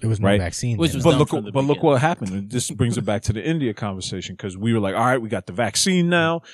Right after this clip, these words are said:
Speaker 2: You know what I'm saying? People are social distancing. They're doing what they're supposed to do. We're in a rut. We understand what's going on, and we kinda fixed our behavior to address it.
Speaker 1: Mm-hmm.
Speaker 2: But it's still blowing up in India, and there's a couple other countries that is blowing up in now too. You know what I'm saying? So
Speaker 1: Yeah.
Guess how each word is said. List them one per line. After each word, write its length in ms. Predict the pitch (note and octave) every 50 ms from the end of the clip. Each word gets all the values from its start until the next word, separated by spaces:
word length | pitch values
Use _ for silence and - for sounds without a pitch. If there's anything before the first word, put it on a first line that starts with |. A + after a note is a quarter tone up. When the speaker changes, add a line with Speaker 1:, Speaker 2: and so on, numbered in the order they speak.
| - _ _
Speaker 2:
You 80 | A2 A2+
know 40 |
what 20 | A#2
I'm 40 | A2
saying? 160 | - A#2+ G2+
People 240 | - C#3 A2 A#2 G#2
are 40 | F#2
social 340 | - - C3 A#2+ - A#2+ G2+
distancing. 540 | G#2+ F#3 F#3+ - - - D#3 - - C#3+ A#2+
They're 120 | A2 G#2+
doing 180 | A2 C3 B2 B2
what 100 | B2 A#2
they're 100 | - A2+
supposed 360 | - - A2 - A#2+ A2 -
to 60 | A#2+
do. 120 | A2+ B2+ B2
We're 200 | A#2 A2 - -
in 160 | - A2+ F3 F#3
a 60 | D3
rut. 320 | A#2+ C3 D3+ C3 - -
We 120 | G#2+ A#2 B2+
understand 440 | C3+ C#3 C3 - - - B2+ A#2+
what's 140 | A#2 A#2 -
going 280 | - A#2+ A2+ A2+ A2 A2+
on, 220 | A2 G#2+ G#2+ G#2
and 80 | G2+ G2+
we 60 | G2
kinda 240 | - - B2 G#2 G2+
fixed 260 | - - C3 - -
our 100 | A2 G2
behavior 440 | F#2+ G2+ F2 G#2 A2+ G#2 F#2+ G2+ F#2+
to 160 | F2 G2 F#2
address 360 | F2 E2+ G#2+ A#2+ A#2 A2 - -
it. 140 | F2+ F2
Speaker 1:
Mm-hmm. 360 | - G2+ G#2+ G#2 G2+ G#2+ A2 A2
Speaker 2:
But 180 | G#2 G2 F#2+
it's 100 | G2 F2 -
still 360 | - - - E2 C2+ D2 D#2 _ _
blowing 360 | - G2+ A2 A2+ A2 G#2+ G#2
up 160 | A2+ G2+ - -
in 80 | G#2 A#2+
India, 300 | C#3 D3 C3+ G#2+ F#2 E2+
and 220 | E2+ F2 F2 E2+
there's 160 | - F#2 E2+ G2
a 40 |
couple 300 | - - B2+ G#2+ G#2+ G#2
other 140 | A2+ C3 C3+
countries 460 | B2 - - B2 G#2 - - G#2+ G2
that 160 | G2 F#2+ F#2+ F2+
is 80 | F2+
blowing 340 | F2 F2+ F2+ F2 F2+ F2+ F2
up 180 | F2 E2 - F2+
in 140 | F2 D#2+
now 220 | E2 E2 E3 - -
too. 260 | - - D#3+ D#3+ A#2
You 80 | F#2 F2
know 60 | F2
what 60 | F2+
I'm 40 | F#2
saying? 200 | - A2+ G#2+ G#2+
So 200 | - - C3 A#2 G2
Speaker 1:
Yeah. 180 | F#2+ F#2 F#2